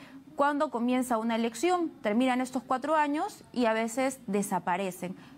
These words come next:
Pero lo cierto es que muchos de estos candidatos que ya son virtuales, eh, electos, funcionarios, pues, eh, no son novedad, ya vienen algunos con sentencias, con problemas con la justicia. Entonces, ¿cómo entender eso?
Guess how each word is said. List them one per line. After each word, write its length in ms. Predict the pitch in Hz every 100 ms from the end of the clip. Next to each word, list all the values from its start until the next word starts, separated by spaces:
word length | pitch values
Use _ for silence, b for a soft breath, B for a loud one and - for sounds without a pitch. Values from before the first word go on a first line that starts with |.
| -
Pero 160 | 233 214
lo 140 | 220
cierto 440 | 226 359 440 359 320
es 180 | 330
que 100 | -
muchos 400 | 294 302 392 311
de 60 | 285
estos 220 | 294 320
candidatos 800 | - 226 208 220 262 262 262 277
que 220 | - 190
ya 480 | 190 240 294 311 233 - -
son 180 | 247
virtuales, 840 | 247 220 220 254 294 214 226 226 -
eh, 320 | 180 170 156 - B B
electos, 720 | 190 233 262 254 240 233 208 196
funcionarios, 840 | 220 202 208 220 277 240 220 320 - B B B B -
pues, 240 | 220 214 -
eh, 120 | 202 202
no 240 | 254 381
son 400 | - 381 370 311
novedad, 460 | 254 185 185 233 349 - - -
ya 200 | 233 233
vienen 280 | 269 285
algunos 340 | 233 233 269 277
con 200 | 233 208
sentencias, 760 | 208 208 208 392 302 202 190
con 180 | - 214
problemas 360 | 208 214 262 285
con 140 | 233
la 80 | 202
justicia. 400 | 208 214 349 349
Entonces, 300 | 254 277 294
¿cómo 200 | 381 403
entender 360 | 381 302 294 392
eso? 280 | - 190